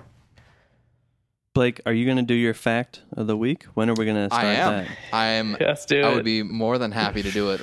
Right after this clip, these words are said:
Speaker 2: right now.
Speaker 1: Let's do it right now, yeah.
Speaker 3: Fact of the week.
Speaker 2: Okay.
Speaker 1: Or is this a qu-, the, is this a question? Like a quiz question, or what was it?
Speaker 2: So, yeah, l-, let me phrase the question. So,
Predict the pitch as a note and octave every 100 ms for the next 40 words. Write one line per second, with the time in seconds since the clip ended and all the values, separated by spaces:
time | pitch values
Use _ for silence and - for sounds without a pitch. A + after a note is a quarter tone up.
0 | D2 G#2 G2 E2+ F#2+ E2 - A2 - B2+
1 | B2 D#3 D3 C3 C3 - C3 C3+ C3+ C#3+
2 | C#3+ C#3 E3 A#3 B3 - - - _ _
3 | - B2+ B2+ - B2+ A#2+ C3 C3+ - B2
4 | - A#2 G#2 _ _ _ _ - B2+ B2
5 | A2 C3 C3 F3+ G3 F#3+ A2+ G#2 - C3
6 | - D#3 - E3+ D#3 C#3 C#3+ F3+ - D#3+
7 | C#3+ C#3+ A2+ G2+ A2+ - D#3+ G3+ G#3 F3
8 | E3 E3+ C3+ A#2 G#2+ G2 B2 A2 G#2+